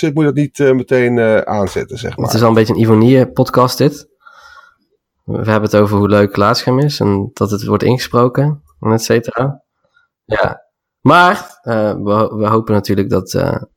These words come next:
Speaker 2: iedereen die luistert het ook gewoon leuk vindt en al deze verhalen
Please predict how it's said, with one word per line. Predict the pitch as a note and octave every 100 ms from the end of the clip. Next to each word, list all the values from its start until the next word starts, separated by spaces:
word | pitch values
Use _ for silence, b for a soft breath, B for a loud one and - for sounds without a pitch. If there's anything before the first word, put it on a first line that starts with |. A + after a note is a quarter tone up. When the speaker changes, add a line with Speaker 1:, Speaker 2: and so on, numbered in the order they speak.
| _ _ _ _
Speaker 2:
iedereen | G#2+ G2+ G2
die | G2 G2
luistert | F#2+ G#2 A2 F#2 F2+
het | -
ook | G2
gewoon | - G2 F#2+ F2+
leuk | G2 C3
vindt | - F#2+
en | F#2+
al | G2
deze | G#2 G2+ G2+
verhalen | G#2 G2+ G#2 G#2 F#2+